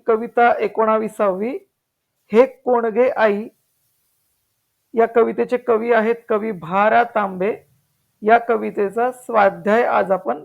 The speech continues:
पाहणार आहोत. बघा, ही कविता आहे, हे कोण गे आई. ही कविता लिहिली आहे कवी भा. रा. तांबे यांनी. अगोदर आपण या कवींची थोडक्यात ओळख करून घेऊया.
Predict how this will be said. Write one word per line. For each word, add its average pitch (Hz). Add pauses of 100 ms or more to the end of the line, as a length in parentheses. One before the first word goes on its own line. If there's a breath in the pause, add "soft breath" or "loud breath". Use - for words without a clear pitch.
(100)
पाहणार 180
आहोत. 160 (2250)
बघा, 196
ही 190
कविता 233
आहे, 220
हे 220
कोण 233
गे 220
आई. 196 (1300)
ही 254
कविता 254
लिहिली 240
आहे 226
कवी 233
भा. 190
रा. 226
तांबे 196
यांनी. 196 (140)
अगोदर 196
आपण 208
या 208
कवींची 214
थोडक्यात 220
ओळख 226 (120)
करून 208
घेऊया. 185